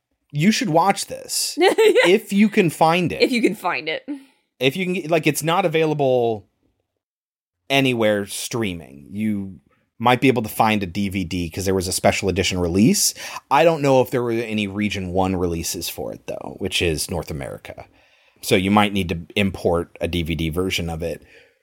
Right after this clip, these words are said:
Speaker 1: We just stole it. <laughs>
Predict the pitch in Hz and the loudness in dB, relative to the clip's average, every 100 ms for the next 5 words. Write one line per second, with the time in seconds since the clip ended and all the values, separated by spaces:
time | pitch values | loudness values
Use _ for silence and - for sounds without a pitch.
0 | _ _ _ 101 92 95 90 113 123 - | _ _ _ 0 2 0 0 2 2 0
1 | - _ _ - 254 196 - _ _ 170 | -12 _ _ -4 -2 -2 -4 _ _ -4
2 | - - - 226 - 240 339 370 | -2 -6 -2 0 0 0 0 -2